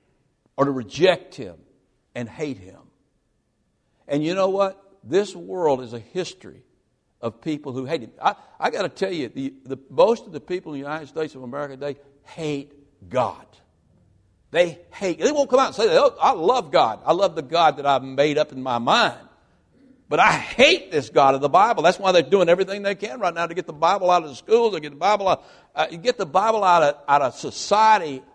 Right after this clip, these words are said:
altogether. In fact, eventually the Bible, if, if,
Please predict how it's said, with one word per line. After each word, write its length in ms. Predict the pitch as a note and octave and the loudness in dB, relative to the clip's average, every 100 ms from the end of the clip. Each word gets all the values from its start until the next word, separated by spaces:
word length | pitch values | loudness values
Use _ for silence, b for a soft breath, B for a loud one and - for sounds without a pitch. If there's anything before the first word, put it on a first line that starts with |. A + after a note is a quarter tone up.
| _ | _
altogether. 800 | F3 G3+ F#3+ D3+ C3 C#3 G#3 D#3 | 6 8 8 4 -6 -4 -2 -4
In 80 | B2+ | -6
fact, 240 | F#3 F3 | -6 -8
eventually 440 | C#3+ C#3+ G3+ - D#3 | -8 -10 -10 -10 -14
the 80 | |
Bible, 420 | B2+ D3 E3 D3+ B2+ b b - | -4 -2 -2 -4 -16 b b -12
if, 180 | C#3 C#3 - | -10 -10 -8
if, 200 | C#3 C3 | -2 -2